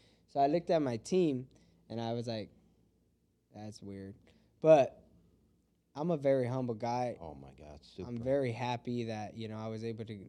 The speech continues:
Speaker 1: leave the ring, you know, healthy, and his, and, uh, him as well.
Speaker 2: Mm-hmm.
Speaker 1: So I didn't wanna talk shit, <laughs> you know, like,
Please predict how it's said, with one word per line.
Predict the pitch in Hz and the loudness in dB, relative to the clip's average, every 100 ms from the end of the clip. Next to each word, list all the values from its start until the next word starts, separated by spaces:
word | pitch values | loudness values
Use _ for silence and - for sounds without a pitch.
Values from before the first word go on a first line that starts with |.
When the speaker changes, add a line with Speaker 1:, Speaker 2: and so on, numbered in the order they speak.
| - 117 | -16 -8
Speaker 1:
leave | 123 117 110 | -6 -6 -6
the | 110 | -6
ring, | 110 117 113 104 117 _ _ | -6 -6 -8 -12 -16 _ _
you | 131 110 | -14 -12
know, | 110 | -10
healthy, | 120 117 120 120 123 131 107 | -6 -6 -6 -10 -12 -14 -14
and | 104 | -10
his, | 117 117 110 - - | -8 -8 -10 -20 -18
and, | 104 107 85 - 107 | -14 -14 -14 -18 -16
uh, | 98 98 120 | -14 -14 -10
him | 123 113 82 _ 113 | -10 -10 -12 _ -18
as | 101 | -14
well. | 110 123 127 - 95 | -8 -6 -6 -10 -16
Speaker 2:
Mm-hmm. | 92 95 - | -14 -16 -18
Speaker 1:
So | - 139 135 123 - _ | -8 2 4 4 -2 _
I | 131 147 | -2 2
didn't | 170 147 | 2 2
wanna | 131 120 | 0 -2
talk | 139 127 110 | -2 -2 -2
shit, | - 139 131 120 _ - 131 - | -6 -2 -2 -2 _ -18 -16 -8
<laughs> | 165 - _ - | -10 -10 _ -12
you | 127 | -8
know, | 127 127 | -4 -2
like, | 123 113 | -4 -6